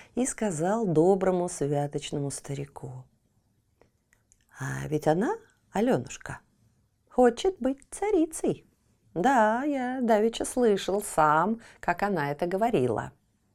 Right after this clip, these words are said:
«Ты хочешь быть царицей, крошка?» спросил старик.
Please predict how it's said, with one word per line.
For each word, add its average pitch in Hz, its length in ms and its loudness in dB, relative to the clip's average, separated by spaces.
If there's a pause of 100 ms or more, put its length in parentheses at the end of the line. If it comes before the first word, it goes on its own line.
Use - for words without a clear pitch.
(1300)
«Ты 117 520 0
хочешь - 520 -8
быть - 400 -8 (260)
царицей, 320 840 -4 (840)
крошка?» 202 720 -10 (1300)
спросил 226 560 -6
старик. 220 600 -6